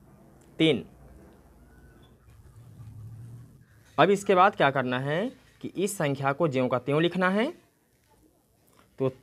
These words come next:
तीन रूट under तीन माइनस चार बटा है दो रूट under तीन।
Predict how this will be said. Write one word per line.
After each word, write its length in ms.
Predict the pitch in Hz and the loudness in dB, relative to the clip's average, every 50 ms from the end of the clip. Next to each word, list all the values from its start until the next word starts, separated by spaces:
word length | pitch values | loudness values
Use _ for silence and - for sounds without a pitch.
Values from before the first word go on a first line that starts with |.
| _ | _
तीन 440 | - 147 147 147 139 151 185 247 320 - - _ _ _ _ _ _ _ - | 0 2 4 4 4 4 2 0 -2 -4 -14 _ _ _ _ _ _ _ -8
रूट 340 | 123 123 139 147 147 - 135 | -2 0 0 0 2 0 0
under 280 | 131 127 123 123 120 120 - - _ | 0 2 2 2 2 0 -4 -8 _
तीन 460 | - 143 139 135 131 139 165 208 269 269 - _ _ _ _ _ | -2 0 2 2 2 2 0 -2 -4 -6 -10 _ _ _ _ _
माइनस 500 | 117 120 117 113 117 120 127 143 160 160 - | -2 0 2 2 2 2 0 0 -2 -6 -2
चार 340 | - 185 185 196 247 285 - _ _ _ _ _ _ _ _ _ - | 2 4 4 4 4 2 -4 _ _ _ _ _ _ _ _ _ -12
बटा 360 | 113 110 127 131 131 - 185 175 | -2 0 0 2 4 4 4 4
है 340 | 139 120 117 123 147 185 202 - _ _ _ _ _ | 4 2 0 0 0 -2 -6 -10 _ _ _ _ _
दो 340 | 117 113 117 135 147 165 180 | -10 -6 0 2 4 4 4
रूट 240 | 170 143 123 117 - | 4 2 0 0 -2
under 360 | 117 117 120 120 139 170 220 277 - - _ _ _ _ _ _ _ _ | -2 -2 0 2 2 2 2 0 -4 -14 _ _ _ _ _ _ _ _
तीन। 340 | - 175 170 156 170 220 247 | 0 2 2 2 0 -2 -6